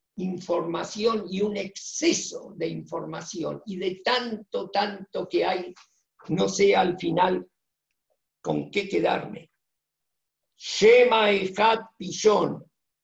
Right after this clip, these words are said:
uno de los ríos Pillón, que era el Nilo, que Fush se desborda, y por eso se llama Pillón, porque fertiliza. Egipto es un nor-, un don del Nilo,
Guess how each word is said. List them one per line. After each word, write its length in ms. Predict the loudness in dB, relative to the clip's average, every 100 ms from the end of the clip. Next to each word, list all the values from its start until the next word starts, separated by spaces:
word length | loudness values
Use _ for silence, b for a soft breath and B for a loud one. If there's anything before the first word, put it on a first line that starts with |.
| _ _
uno 340 | 4 6 8 6
de 120 | 8
los 200 | 6 4
ríos 380 | 4 4 2 0
Pillón, 640 | -6 2 4 4 0 -2
que 120 | -2
era 180 | 0 0
el 240 | 0 0 0
Nilo, 640 | 0 0 2 0 -2 -8 _ _ _ _
que 460 | 2 2 2 -2 -16
Fush 640 | _ -2 -2 -4 -8 -10 _ _ _ _ _
se 260 | -4 0 2
desborda, 920 | 2 6 8 10 8 6 4 2 -2 _ _ _ _ -8
y 120 | -2
por 240 | 2 6
eso 240 | 6 4 0
se 200 | 0 2
llama 360 | 2 0 -2 -4
Pillón, 760 | -6 -2 0 2 -2 -6 _ _ _ _
porque 380 | 0 2 2 -2
fertiliza. 1040 | 0 0 -2 -6 -4 -4 -2 0 0 -2 -12 _ _ -6
Egipto 560 | -4 -2 -4 -4 -4 -4
es 220 | -4 -6
un 300 | -6 -4 -2
nor-, 380 | 0 0 -2 -4
un 240 | -4 0
don 280 | 2 0 0
del 240 | -4 -2
Nilo, 520 | -4 -4 -2 -4 -6